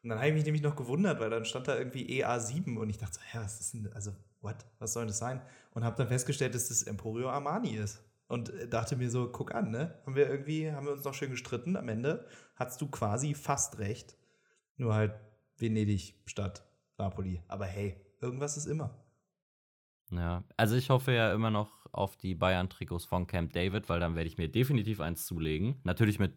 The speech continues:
Speaker 2: Joe Kimmich hinten drauf. Und, äh, dann sind wir doch alle zufrieden.
Speaker 1: Das ist doch super.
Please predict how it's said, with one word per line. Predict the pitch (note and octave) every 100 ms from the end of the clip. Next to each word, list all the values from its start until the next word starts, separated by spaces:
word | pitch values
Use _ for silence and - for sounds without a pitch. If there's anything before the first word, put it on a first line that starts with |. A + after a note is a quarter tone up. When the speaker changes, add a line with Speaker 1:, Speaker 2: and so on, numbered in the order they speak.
| -
Speaker 2:
Joe | - F2
Kimmich | - F#2 F#2
hinten | G2 F2+
drauf. | F#2+ G2+ B2 C3 - - - - - - - _
Und, | - F2+ E2+ D#2
äh, | D#2+
dann | D#2+ D#2+
sind | F#2
wir | F2
doch | C#2+
alle | E2+
zufrieden. | D#2 - - F#2+ D2+ -
Speaker 1:
Das | G2+ -
ist |
doch | G2+
super. | - G2+ G2+ F2